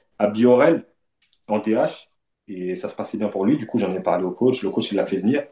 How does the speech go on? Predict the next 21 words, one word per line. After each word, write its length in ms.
Il 100
l'a 80
fait 100
signer 220
avec 120
nous. 240
Il 120
fait 240
une 180
année 180
avec 140
nous 120
en 40
C 200
F 100
A. 160
Il, 160
il 160
est, 200
même 140
si... 400